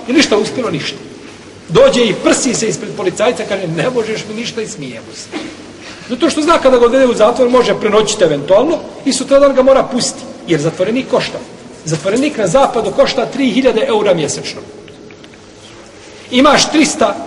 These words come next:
imaš tri hiljade zatvorenika, to je milion eura. Tri hiljade, svaki grad ima tri hiljade. Ko ima četrdeset hiljada stanovnika, ima tri hiljade zatvorenika.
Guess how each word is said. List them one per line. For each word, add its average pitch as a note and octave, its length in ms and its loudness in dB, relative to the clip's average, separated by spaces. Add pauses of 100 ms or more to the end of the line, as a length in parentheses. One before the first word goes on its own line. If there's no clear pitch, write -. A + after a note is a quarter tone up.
imaš C4+ 260 2
tri C#4+ 120 2
hiljade A#3 240 2
zatvorenika, A3 600 -2
to C4 120 4
je A#3+ 80 6
milion G#3+ 380 2
eura. D3 240 0 (200)
Tri G3 140 -8
hiljade, G3+ 280 -4 (180)
svaki C4 280 -4
grad F3+ 200 -2
ima D3+ 140 -4
tri D3 160 -10
hiljade. B2+ 240 -12 (360)
Ko G3 80 -10
ima G#3+ 220 -2 (280)
četrdeset F#3+ 280 -2
hiljada A3+ 160 2
stanovnika, G3 400 -4
ima A3+ 160 -4
tri G#3+ 120 -6
hiljade F#3 160 2
zatvorenika. D3 560 -8